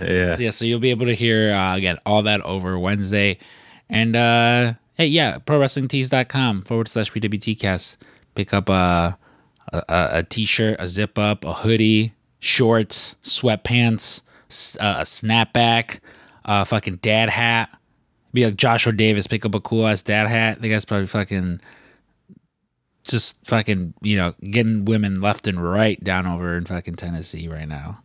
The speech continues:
Speaker 1: Yeah.
Speaker 2: Yeah.
Speaker 1: You know, it happens, man. It's, uh, I put on that shirt and it's just like, "God damn, get away."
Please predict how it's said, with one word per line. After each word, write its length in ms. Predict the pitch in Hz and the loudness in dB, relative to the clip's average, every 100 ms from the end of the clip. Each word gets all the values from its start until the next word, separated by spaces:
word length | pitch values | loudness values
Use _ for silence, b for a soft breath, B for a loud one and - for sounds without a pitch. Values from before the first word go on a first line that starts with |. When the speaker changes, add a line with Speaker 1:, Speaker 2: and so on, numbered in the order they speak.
| b b b - | b b b -4
Speaker 1:
Yeah. 200 | 82 73 - _ _ _ _ _ - | -2 -2 -4 _ _ _ _ _ -8
Speaker 2:
Yeah. 200 | 58 - - _ _ - - - - - | -6 -8 -12 _ _ -10 -6 -6 -10 -10
Speaker 1:
You 100 | 98 | -4
know, 200 | 87 85 82 | -4 -4 -4
it 120 | 92 98 | -2 2
happens, 420 | 101 104 87 82 | 2 0 -2 -2
man. 240 | 82 82 | -2 -2
It's, 260 | 82 - - | -4 -6 -2
uh, 300 | 87 87 85 - _ _ _ _ _ _ _ _ _ _ - | 0 2 0 -6 _ _ _ _ _ _ _ _ _ _ -20
I 40 | - | -2
put 200 | 107 95 | 2 2
on 120 | 90 | 4
that 180 | 92 82 | 2 0
shirt 320 | - 98 64 | 2 2 2
and 100 | 78 | -4
it's 100 | 82 | -8
just 240 | - 82 78 | -8 -6 -4
like, 200 | 78 - | -4 -4
"God 260 | 85 90 78 | -2 -2 -2
damn, 380 | 82 87 78 76 | -2 -2 -4 -2
get 140 | 90 | 2
away." 340 | 95 82 92 | 4 6 4